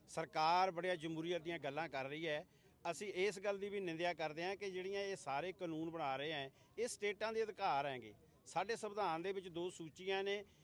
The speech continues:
ਇੱਕ ਕੇਂਦਰ ਸਰਕਾਰ ਦੇ ਅਧਿਕਾਰ 'ਚ ਆਉਂਦਾ, ਇੱਕ ਸਟੇਟਾਂ ਦੇ ਅਧਿਕਾਰ 'ਚ ਆਉਂਦਾ ਹੈ।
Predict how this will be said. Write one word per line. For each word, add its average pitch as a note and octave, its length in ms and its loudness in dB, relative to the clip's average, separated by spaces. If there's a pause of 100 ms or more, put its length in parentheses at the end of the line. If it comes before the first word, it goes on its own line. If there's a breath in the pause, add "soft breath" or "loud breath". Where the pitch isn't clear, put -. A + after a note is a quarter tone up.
(160 loud breath)
ਇੱਕ F#3 140 0
ਕੇਂਦਰ F3 380 0
ਸਰਕਾਰ F#3 440 4
ਦੇ G3+ 100 2
ਅਧਿਕਾਰ F#3+ 320 2
'ਚ F#3 100 -4
ਆਉਂਦਾ, F#3+ 220 2
ਇੱਕ G3 120 -4
ਸਟੇਟਾਂ F#3+ 440 0
ਦੇ F3+ 100 2
ਅਧਿਕਾਰ D3+ 300 0
'ਚ C3 100 -10
ਆਉਂਦਾ A2+ 200 -6
ਹੈ। G2+ 100 -10